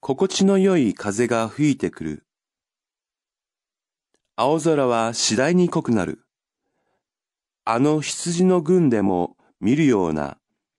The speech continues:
様々の形した白い黄ばんだ雲が、まるで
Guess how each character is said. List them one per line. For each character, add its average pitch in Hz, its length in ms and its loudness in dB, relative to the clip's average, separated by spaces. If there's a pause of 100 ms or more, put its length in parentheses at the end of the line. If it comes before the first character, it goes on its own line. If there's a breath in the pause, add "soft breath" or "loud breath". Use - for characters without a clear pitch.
(320)
様 156 460 -2
々 170 260 0
の 139 120 0
形 120 460 -8
し - 100 -6
た 117 280 -4 (220 soft breath)
白 143 400 0
い 220 100 -2
黄 - 180 -10
ば 117 180 -2
ん 123 120 0
だ 123 120 -2
雲 123 260 -2
が、 82 280 -10 (680)
ま 110 160 -2
る 135 120 2
で 120 300 -2